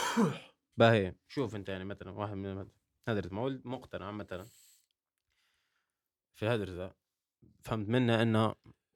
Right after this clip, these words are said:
قضية فلسطين مش موضوع. تمام. فخشنا في النقاش. قلت، يعني، مثلًا في فكر معين، في، في ناس في توجهات معينة، أوكي، فاهم علاش إن أنت مثلًا مش موضوعك القضية.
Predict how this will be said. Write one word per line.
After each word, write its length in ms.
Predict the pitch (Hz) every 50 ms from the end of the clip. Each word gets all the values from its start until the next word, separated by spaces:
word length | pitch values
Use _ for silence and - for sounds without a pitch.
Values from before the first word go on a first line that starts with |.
| _ _ -
قضية 200 | 113 113 127 110
فلسطين 360 | 98 110 107 - - 139 123
مش 120 | 110 98
موضوع. 400 | 117 117 117 113 107 87 90 - _ _ _ _ _ _ _ _ _ _ _ _ _ _ _ _ _ _ _ _ _ _ _ _ _ _ _ _ _ _ _ _ _ _ _ _ _ _ _ _ _ _ _
تمام. 400 | 92 101 107 107 101 87 76 - _ _ _ _
فخشنا 1000 | - 101 95 92 92 - - _ - - _ _ _ - - - - 165 127 95
في 80 | -
النقاش. 640 | 92 87 92 - - 139 143 139 135 135 - - _ _ _ _ _ _ _ _ _ _ _ _ _ 113
قلت، 180 | 139 131 107 123
يعني، 140 | 113 117 120
مثلًا 480 | 135 135 135 123 117 120 120 120 113
في 300 | 117 - - 175 165 147
فكر 300 | 143 175 165 160 - 143
معين، 640 | 139 139 143 147 156 147 135 135 131 131 127 - - _ _ _ - _ _ _ _
في، 260 | - 147 147 131 107 - _ -
في 420 | - - - - 147 147 156 151 147
ناس 320 | 143 156 165 143 117 -
في 140 | - - _ _
توجهات 440 | 120 120 127 123 113 127 139 131 120
معينة، 260 | 131 135 143 131 123
أوكي، 220 | 113 - 131 113
فاهم 360 | 98 - 127 113 104 101 104
علاش 340 | 110 127 135 123 110 - -
إن 40 | 117
أنت 140 | 117 104 113
مثلًا 200 | 107 107 - 104
مش 180 | 101 98 -
موضوعك 300 | 104 101 107 107 98 92
القضية. 400 | 92 _ _ - 90 92 85 82